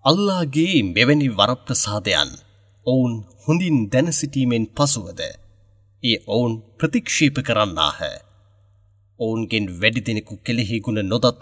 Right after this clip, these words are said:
අය වශයෙන් සිටින්නාහ. සෑම වාර්ගිකයන් වෙතම අපි යැවූ අපගේ දූතයාව ඔවුන්ට සාක්ෂි වශයෙන් අපි කැඳවන දිනය ගැන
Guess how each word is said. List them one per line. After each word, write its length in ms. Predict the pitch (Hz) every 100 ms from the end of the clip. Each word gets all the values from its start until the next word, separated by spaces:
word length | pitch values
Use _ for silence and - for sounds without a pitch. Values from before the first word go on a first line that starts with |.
| -
අය 180 | 135 139
වශයෙන් 440 | 117 113 131 123 123
සිටින්නාහ. 760 | 135 220 170 117 98 87 73 - 87 - - _ _ _ _ _ _ _ -
සෑම 320 | - 165 220 196
වාර්ගිකයන් 840 | 92 101 143 135 139 139 127 117 104
වෙතම 360 | 92 131 101 80 73 - _ _ _ -
අපි 220 | 117 - 98
යැවූ 440 | 85 98 95 92 - _ _ -
අපගේ 440 | - 127 120 117
දූතයාව 680 | 104 151 165 151 117 101 87 87 82 _ _ _
ඔවුන්ට 320 | 139 143 143 143
සාක්ෂි 480 | 139 156 160 - 151
වශයෙන් 440 | 117 107 123 104 87 - - _ _ -
අපි 200 | 131 139
කැඳවන 500 | 143 151 175 160 143 127
දිනය 320 | 147 147 104
ගැන 240 | 95 87